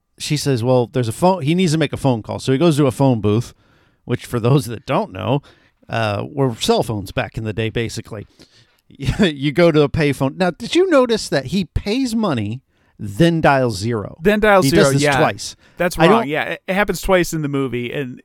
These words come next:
Speaker 2: yeah, like, I, in my experience with payphones, because I'm old enough to have used payphones,
Speaker 1: I've used them
Speaker 2: like,
Speaker 1: as well.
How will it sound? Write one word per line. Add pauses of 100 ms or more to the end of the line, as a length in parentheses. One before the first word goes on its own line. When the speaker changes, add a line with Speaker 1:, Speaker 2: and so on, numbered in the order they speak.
(100)
Speaker 2:
yeah,
like,
I, (520)
in
my
experience
with
payphones,
because
I'm
old
enough
to
have
used
payphones, (220)
Speaker 1:
I've
used
them
Speaker 2:
like,
Speaker 1:
as
well.